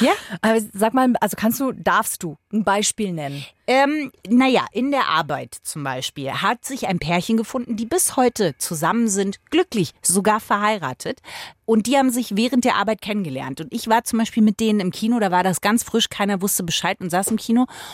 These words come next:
Speaker 1: und hab mich natürlich auch direkt in die Mitte gesetzt, obwohl die eigentlich nebeneinander sitzen wollten,
Speaker 2: <laughs>
Speaker 1: weil ich ja nichts gecheckt hab. Ich dachte, na ja, wir sind halt zu dritt im Freundeskreis unterwegs.
Speaker 2: Ja.
Speaker 1: Und hab auch nicht mitbekommen wohl, dass hinter mir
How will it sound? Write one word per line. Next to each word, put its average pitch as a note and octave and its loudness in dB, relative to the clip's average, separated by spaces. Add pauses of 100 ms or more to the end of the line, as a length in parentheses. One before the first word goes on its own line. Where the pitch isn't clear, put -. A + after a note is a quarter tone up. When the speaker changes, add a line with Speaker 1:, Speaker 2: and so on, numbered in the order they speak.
(140)
Speaker 1:
und A3 4
hab G#3+ 0
mich G3+ -2
natürlich G#3 0
auch D#3+ 0
direkt F#3+ -4
in E3 -4
die E3 0
Mitte E3+ 4
gesetzt, B3 0
obwohl F3 0
die F3 0
eigentlich D#3+ 0
nebeneinander F#3 2
sitzen B3+ 0
wollten, C#4 2 (160)
Speaker 2:
<laughs> D4+ 2
Speaker 1:
weil B3 0
ich C#4+ -6
ja D4+ 4
nichts D4+ -2
gecheckt F4+ 0
hab. A#3 0
Ich F3 -2
dachte, A3 0
na G#3 2
ja, G3+ 2
wir G3 -4
sind G#3 2
halt G#3 0
zu G#3+ -4
dritt A3+ 0 (160)
im C4+ -2
Freundeskreis F4 -2
unterwegs. D3 -10 (320)
Speaker 2:
Ja. F3+ -6
Speaker 1:
Und A3 6 (100)
hab B3 0
auch A3 2
nicht A3+ 4
mitbekommen C4 2
wohl, C#4 0
dass A3+ 0
hinter D4 0
mir A3 2